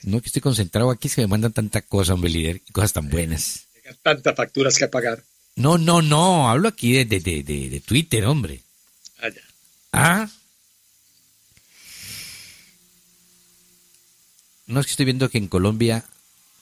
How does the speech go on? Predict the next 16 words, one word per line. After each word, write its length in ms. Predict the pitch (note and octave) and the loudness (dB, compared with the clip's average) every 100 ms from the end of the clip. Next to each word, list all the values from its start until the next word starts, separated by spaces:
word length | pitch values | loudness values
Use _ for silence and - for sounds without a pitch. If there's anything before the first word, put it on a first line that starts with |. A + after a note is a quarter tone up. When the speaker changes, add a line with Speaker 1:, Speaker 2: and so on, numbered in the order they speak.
| _ _ _ _ _ - | _ _ _ _ _ -6
Speaker 1:
hay 160 | F#2+ A2 | 0 0
ciento 580 | - C#3 C#3+ C#3+ - A#2+ | 2 2 2 -2 0 2
sesenta 320 | F2+ F2 F2 | 2 0 2
y 80 | F#2+ | 2
ocho 260 | - - | 2 0
peajes, 1000 | - E2 F2 F2+ - - - - - - _ _ _ _ - | 0 0 0 0 -2 -2 -2 -4 -10 -18 _ _ _ _ 0
todos 260 | E3+ E3 | 2 2
Speaker 2:
Ah. 20 | |
Speaker 1:
privados. 640 | - G#2 F2+ D2 - - - _ _ _ _ - - _ _ _ _ _ | 2 2 0 -2 -6 -6 -14 _ _ _ _ -20 -20 _ _ _ _ _
Llevan 420 | G2 A#2 C3+ D3 - - | -2 2 4 2 -6 0
años 380 | A3+ A#3+ A3+ G3+ | 0 2 2 2
de 100 | E3 | 4
los 160 | D3+ F3 | 4 2
años 480 | F3+ E3+ E3 - - | 2 2 2 0 -2
recaudando 600 | A2+ A2+ A#2+ B2+ C#3+ D3 | -4 0 0 2 2 2
dinero 380 | B2+ B2 C3 | 4 4 2